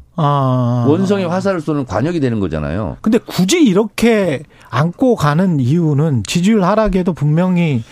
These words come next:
Speaker 1: 영향을 줄 텐데.
Speaker 2: 저는 정치 경험이 없어서 그런 것 같아요.
Speaker 1: 단지?
Speaker 2: 네. 그리고 관저에 가서 뭐 주호영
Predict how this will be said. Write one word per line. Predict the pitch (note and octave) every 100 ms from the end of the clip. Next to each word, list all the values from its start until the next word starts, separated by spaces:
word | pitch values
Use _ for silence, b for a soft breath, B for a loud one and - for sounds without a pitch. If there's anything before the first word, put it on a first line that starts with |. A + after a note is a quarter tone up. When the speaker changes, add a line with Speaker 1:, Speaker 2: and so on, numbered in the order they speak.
| B C#3+
Speaker 1:
영향을 | C#3 A3 G3
줄 | C3
텐데. | C3 F3+ F3+ C3+ C3+ A2+
Speaker 2:
저는 | G2 A#2 A2+ F#2+ B1+ G1+
정치 | - A2+ D3
경험이 | D3 C#3 A#2+ A#2+
없어서 | - A#2+
그런 | F#2 F#2+
것 | C#3+
같아요. | - - A2+ A2+ _ _
Speaker 1:
단지? | - A#2+ C3 D#3+ F#3
Speaker 2:
네. | - D2 D2+ E2 _ - -
그리고 | G2+ B2
관저에 | A#2+ E2+ G#2 D3+ C#3+
가서 | A#2+ A#2
뭐 | G#2 G2 G2+ D#2+ b b -
주호영 | B2 C3+ C3+ A2+ F2+